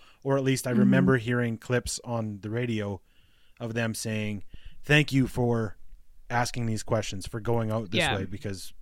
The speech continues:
Speaker 1: people, um,
Speaker 2: Mm-hmm.
Speaker 1: people are, sorry, uh, I forgot what my train of thought, but people are, are happy that they're shedding light on the topic, on their missing family member, on
Speaker 2: Yeah.
Speaker 1: whoever.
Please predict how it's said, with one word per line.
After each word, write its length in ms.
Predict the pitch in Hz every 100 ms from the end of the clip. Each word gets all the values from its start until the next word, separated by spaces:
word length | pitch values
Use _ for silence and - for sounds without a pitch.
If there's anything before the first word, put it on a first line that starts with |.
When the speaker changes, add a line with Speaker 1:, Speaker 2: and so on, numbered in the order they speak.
| -
Speaker 1:
people, 460 | 120 113 101 98 - - - - - - - -
um, 800 | 110 104 196 190 214 208 196 202
Speaker 2:
Mm-hmm. 600 | - - - - - -
Speaker 1:
people 320 | - 117 120
are, 460 | 117 113 113 110 101 - - - - - - - - - - - - -
sorry, 360 | - 113 107 - -
uh, 300 | 113 110 107
I 20 |
forgot 280 | 95 - 107
what 160 | 107 104
my 120 | 104
train 200 | - 101
of 60 | -
thought, 240 | 101 - - - - - -
but 220 | - 143 - - - -
people 280 | 170 160 156
are, 260 | 143 135 -
are 120 | 135
happy 540 | 110 - 139 123 104 -
that 200 | 107 113 -
they're 160 | 113 117
shedding 320 | - 135 117
light 220 | 110 107
on 320 | 101 98 95 - _ _ _ _ - _ _ -
the 120 | 131
topic, 340 | 127 151 87 - _
on 220 | 117 117 98
their 200 | 117 110
missing 380 | 117 117 120 110
family 320 | 123 123 120
member, 340 | 107 92 90
on 120 | 104 110
Speaker 2:
Yeah. 160 | -
Speaker 1:
whoever. 360 | 123 123 90